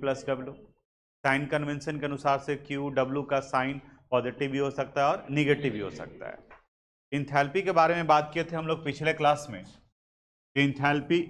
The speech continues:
H is equal to होता है U plus P into V, जहाँ पर U इंटरनल एनर्जी को रिप्रेजेंट करता है।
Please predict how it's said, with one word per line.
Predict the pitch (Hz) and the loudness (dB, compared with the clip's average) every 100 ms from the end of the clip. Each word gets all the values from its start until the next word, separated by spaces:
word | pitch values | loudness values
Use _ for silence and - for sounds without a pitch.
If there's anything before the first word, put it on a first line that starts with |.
| 160 | 0
H | 160 160 | 0 -2
is | 160 139 | -2 0
equal | 135 - 151 156 | 0 0 0 2
to | 151 | 0
होता | 143 143 120 123 | -2 -2 -2 -2
है | 147 - 117 | -4 -8 -4
U | 123 151 160 156 - - _ - | 0 2 2 -2 -12 -20 _ 0
plus | 143 175 - - - _ _ _ | 2 2 -2 -16 -20 _ _ _
P | 143 143 | 2 4
into | 143 143 147 127 | 4 2 -2 0
V, | 139 151 147 - - _ _ _ _ _ _ - | 0 -2 -4 -18 -20 _ _ _ _ _ _ 0
जहाँ | 139 139 151 | 2 4 2
पर | 147 147 | 2 0
U | 151 170 175 - - - _ _ _ - | 2 2 0 -8 -18 -20 _ _ _ -2
इंटरनल | 135 131 139 143 156 | 0 2 2 4 4
एनर्जी | 151 151 151 | 4 4 2
को | 156 | 2
रिप्रेजेंट | 151 147 147 151 147 | 2 2 0 0 0
करता | 143 147 143 | -4 -4 -8
है। | - | -8